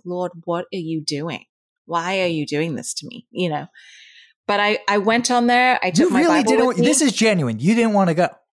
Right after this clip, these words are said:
Speaker 1: Genuinely, I mean, if I could have clawed my nails into my husband's arm
Speaker 2: <laughs>
Speaker 1: as I walked into the, you know, they sent a ca-, a town car to come get me
Speaker 2: Yeah,
Speaker 1: and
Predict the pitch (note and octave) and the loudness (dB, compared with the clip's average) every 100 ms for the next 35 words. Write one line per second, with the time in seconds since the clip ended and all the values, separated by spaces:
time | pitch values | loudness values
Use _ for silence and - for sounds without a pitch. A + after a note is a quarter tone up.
0 | - B3 A#3+ C4+ D4 C#4+ C4+ C4+ C4 B3+ | -2 0 4 4 4 4 2 2 2 0
1 | - G#3 G#3 G3 G#3+ G#3+ - G3 A3 B3+ | -2 0 -2 -2 -2 -2 -2 -2 0 0
2 | B3 B3 - - - G#3+ G#3 G#3 A3+ A3+ | 0 -2 -10 -12 -2 2 4 6 4 2
3 | - - - - G3 G3 F#3 E3+ D3+ D3+ | -4 -18 -20 -6 -2 -2 0 0 0 -2
4 | - F3+ - D#3+ D#3 F3+ E3 F#3+ F3+ - | -4 -6 -2 -2 -2 -2 -2 -2 -4 -2
5 | E3+ D#3+ C#3 C#3 C#3 F#3 - - - - | 0 0 0 -4 -4 -2 0 -2 -4 -2
6 | G3 G3+ F#3 F3 - - - - E3 F#3+ | 0 2 0 0 -4 -16 -18 -6 2 4
7 | A3 A3 - A3+ A3 A3 F#3+ F#3+ G#3+ F#3+ | 4 0 -2 0 0 0 0 0 2 2
8 | E3+ E3+ G#3 G3+ G#3+ - G3+ - - G3 | 0 0 0 -2 -4 -4 -4 -2 -4 -2
9 | E3 F3+ F#3+ F#3 F#3+ - - F3 E3+ E3 | -2 -2 0 0 0 -4 -4 -4 -2 -2
10 | F3 A#2 F2 | -2 -2 -2